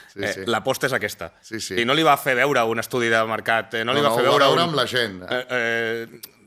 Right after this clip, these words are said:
Speaker 2: no li va fer veure un, un, un, un focus group, no?, d'aquests que reuneixes
Speaker 1: No,
Speaker 2: a
Speaker 1: no hi havia
Speaker 2: gent i
Speaker 1: focus group.
Speaker 2: per preguntar-los què es fa a la ràdio, el focus group, eh.
Speaker 1: I vam fer molts programes, aleshores els fèiem per Catalunya i, i anàvem donant voltes i realment...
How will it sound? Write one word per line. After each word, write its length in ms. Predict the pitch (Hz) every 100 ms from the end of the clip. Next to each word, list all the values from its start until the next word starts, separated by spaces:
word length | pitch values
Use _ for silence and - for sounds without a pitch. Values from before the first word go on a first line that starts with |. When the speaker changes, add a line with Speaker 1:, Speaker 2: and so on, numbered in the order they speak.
| 120
Speaker 2:
no 80 | 127
li 60 |
va 80 | 139
fer 140 | 139 127
veure 140 | 143
un, 160 | 139 139
un, 180 | 143 143
un, 140 | 143 131 139 139
un 100 | 131
focus 280 | 151 139
group, 220 | 113 135 117
no?, 120 | 127
d'aquests 280 | 151 123 139
que 140 | 147 127
reuneixes 460 | 117 110 117 -
Speaker 1:
No, 80 | 123
Speaker 2:
a 20 |
Speaker 1:
no 80 | 110
hi 40 | 156
havia 200 | 175 175 -
Speaker 2:
gent 40 |
i 80 | 135
Speaker 1:
focus 200 | 107 95
group. 120 | 101
Speaker 2:
per 80 | 123
preguntar-los 460 | 135 131 131 147 151 151
què 140 | 147 147
es 60 |
fa 100 | 147
a 80 | 147
la 40 | 135
ràdio, 220 | 147 165
el 80 | 147
focus 240 | 139 139
group, 260 | 127 147 147 147
eh. 180 | 123 117
Speaker 1:
I 100 | 131
vam 100 | 139 135
fer 120 | 160
molts 160 | 156 -
programes, 300 | 120 110 139
aleshores 340 | 110 98 120 117
els 60 |
fèiem 140 | 123 120
per 120 | 135
Catalunya 560 | 113 110 113 131 151 156
i, 80 | 113 98 95 104
i 60 | 95
anàvem 240 | 98 104
donant 220 | 113 104
voltes 380 | 110 110 143 131
i 160 | 113 104 - -
realment... 640 | 95 104 104 117 131